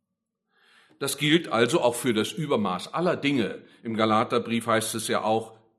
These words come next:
fressen statt essen. Manche kompensieren ja durch Fressen ihre Probleme und unterdrücken sie und wollen sie beiseite schieben und wollen einfach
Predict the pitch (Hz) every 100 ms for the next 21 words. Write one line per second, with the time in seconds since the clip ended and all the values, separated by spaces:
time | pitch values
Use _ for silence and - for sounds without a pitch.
0 | _ - - 107 127 - 123 87 - -
1 | - 90 - 95 92 - - _ _ _
2 | _ _ _ _ _ 98 101 107 180 214
3 | 214 - - - _ _ _ _ _ _
4 | _ - 156 151 160 143 113 160 170 185
5 | 175 175 170 165 - - _ 165 220 -
6 | - - - - 117 120 120 - 196 208
7 | 196 - - _ _ _ _ _ _ _
8 | _ _ 147 143 147 143 139 131 127 127
9 | 135 139 135 131 127 - 113 117 117 123
10 | 120 117 113 123 123 120 - 123 120 117
11 | - _ _ _ _ - 101 101 101 104
12 | 110 104 107 110 104 98 98 101 - 92
13 | 85 - _ _ _ _ _ _ _ _
14 | _ _ _ _ 104 107 117 117 113 120
15 | 117 127 -